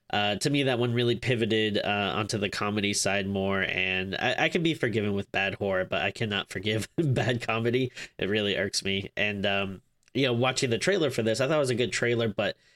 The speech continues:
it did seem to be, you know, leaning heavy, uh, into comedy, so I was worried about that, but, uh, no, I was happy to say I dug it. I thought, you know, and, like, not every joke worked for me, but I thought there was, uh, you know, plenty of funny stuff, especially,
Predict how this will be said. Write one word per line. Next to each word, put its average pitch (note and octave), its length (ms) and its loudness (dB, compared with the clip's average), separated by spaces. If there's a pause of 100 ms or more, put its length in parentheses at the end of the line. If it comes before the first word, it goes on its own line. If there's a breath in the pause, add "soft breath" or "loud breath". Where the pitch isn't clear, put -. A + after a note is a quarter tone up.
(120 soft breath)
it G#2+ 140 0
did A#2+ 180 2
seem - 160 0
to G#2+ 80 0
be, G#2+ 80 2
you G#2 200 0 (140)
know, C3 160 0
leaning G2+ 460 0
heavy, G2+ 560 0 (180)
uh, F#2+ 380 0
into B2 200 -2
comedy, G#2+ 760 0
so G2+ 260 0
I F#2+ 140 0
was F#2+ 140 -2
worried B2 560 2
about A2+ 440 -2
that, A#2 280 0
but, A#2+ 280 2 (500 soft breath)
uh, B2+ 380 2
no, F#3 180 2
I D#3 40 2
was C3 100 0
happy C#3 220 0
to B2 100 2
say A#2 240 2
I G#2 100 2
dug A2+ 260 0
it. A2+ 160 2
I A2 120 0
thought, A2+ 340 0 (1040)
you C#3+ 120 0
know, C#3+ 120 0
and, E3+ 140 -2
like, D3+ 160 2
not D3 220 2
every A#2+ 260 2
joke A2 320 0
worked G#2+ 240 -2
for G#2+ 80 0
me, G#2+ 160 2
but G#2 160 2
I G#2+ 100 2
thought A#2+ 220 0
there A#2+ 100 2
was, G2+ 380 0
uh, G2 320 0 (100)
you C#3 160 -2
know, G#2+ 60 -4 (160)
plenty C3 240 2
of A#2+ 80 -2
funny A2 240 0
stuff, G#2+ 320 0
especially, A2+ 640 2